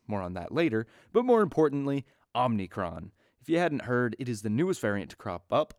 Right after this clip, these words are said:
and, like my uncle pointed out, is a perfect anagram for moronic, but <laughs> that is simply an observation and not a political statement. The new announcement has refreshed fears of suppressed demand recovery and forced the price to fall from a nice healthy eighty-three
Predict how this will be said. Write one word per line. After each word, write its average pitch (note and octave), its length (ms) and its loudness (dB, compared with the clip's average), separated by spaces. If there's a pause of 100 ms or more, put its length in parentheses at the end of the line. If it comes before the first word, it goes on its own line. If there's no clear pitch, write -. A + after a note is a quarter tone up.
(120)
and, F#3 300 -2 (100)
like E3 280 -2
my C#3 160 -2
uncle A2+ 320 -2
pointed G2 340 -6
out, F#2+ 220 -4 (260)
is C3 160 -2
a C#3+ 120 0
perfect D3+ 520 -4
anagram A2 460 -2
for G2 340 -2
moronic, A#2 500 0
but C3 300 0
<laughs> B2+ 80 -6
that C#3 140 4
is C#3+ 100 -2
simply C3 460 -2 (240)
an C3+ 180 -2
observation A2+ 720 -4 (160)
and A#2 120 -4
not G#2 160 0
a G2+ 40 -2
political F#2 380 -8
statement. - 500 -2 (500)
The C#3 80 2
new G3+ 200 8
announcement A#2+ 520 0
has G2+ 260 -8
refreshed B2+ 380 -4
fears D#3 440 -2 (240)
of - 140 -6
suppressed F#3 420 -2
demand C#3+ 280 0
recovery G#2+ 500 -4 (180)
and A#2+ 140 -6
forced - 380 -2
the A#2 60 -4
price G2+ 320 -2
to G#2 80 -8
fall G2 260 -2
from G2+ 220 -6
a F#2+ 140 -6
nice G3+ 340 -6
healthy D#3+ 380 -4
eighty-three C3 560 -2